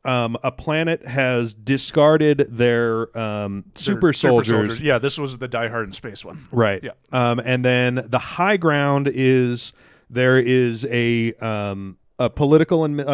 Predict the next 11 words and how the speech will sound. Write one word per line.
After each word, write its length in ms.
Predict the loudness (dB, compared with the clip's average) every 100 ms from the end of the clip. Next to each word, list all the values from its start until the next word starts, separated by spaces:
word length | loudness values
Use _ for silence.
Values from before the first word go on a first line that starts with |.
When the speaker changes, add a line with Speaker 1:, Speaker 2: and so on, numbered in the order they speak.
| 0
Speaker 1:
a, 140 | 0 -6 -6
a, 80 | -4 -4 -4 -6
a, 60 | -6 -8 -8
a 80 |
group 360 | -6 0 0 2
with 140 | 0
all 260 | 2 4 4
of 60 | 2
the 100 | -2
political 440 | -2 -2 -2 -2
mili-, 380 | -2 -2 -2